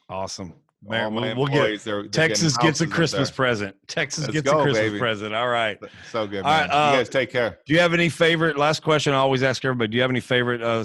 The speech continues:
Speaker 1: in, uh, pro sports teams that you cheer for?
Speaker 2: Ah, yeah. You know, even though I don't box, I'm, I'm into U F C, man. I just love
Speaker 1: Uh,
Speaker 2: watching,
Speaker 1: who's your
Speaker 2: uh,
Speaker 1: favorite U F C fighter of all time?
Speaker 2: Maybe Jorge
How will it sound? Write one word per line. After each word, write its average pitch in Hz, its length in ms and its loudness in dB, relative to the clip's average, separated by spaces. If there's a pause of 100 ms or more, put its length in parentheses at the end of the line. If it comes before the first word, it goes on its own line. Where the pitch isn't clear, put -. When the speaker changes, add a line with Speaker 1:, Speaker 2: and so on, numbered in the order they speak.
(140)
Speaker 1:
in, 127 100 -2
uh, 117 440 0
pro 123 260 0
sports 120 400 -6
teams 123 340 -6 (240)
that 120 100 -10
you 113 140 -8
cheer 127 180 -6
for? 120 280 -8 (100)
Speaker 2:
Ah, 120 580 -4 (140)
yeah. 113 360 -10 (240)
You 131 100 -10
know, 139 100 -4
even 135 240 -2
though 139 100 0
I 131 60 2
don't 127 220 0
box, 113 320 -2
I'm, 95 120 -8
I'm 104 200 -8
into 98 480 -8
U 101 260 -8
F 90 140 -6
C, 95 260 -14
man. 92 140 -12
I 90 140 -12
just 98 200 -20
love 101 140 -8
Speaker 1:
Uh, 117 180 -4
Speaker 2:
watching, 123 240 -8
Speaker 1:
who's 139 160 0
your 135 80 -2
Speaker 2:
uh, 95 40 -6
Speaker 1:
favorite 120 340 0
U 123 180 0
F 120 80 -4
C 123 140 -4
fighter 117 320 -2
of 107 80 -4
all 110 120 -2
time? 101 300 -4 (140)
Speaker 2:
Maybe 262 160 -8
Jorge 170 520 -4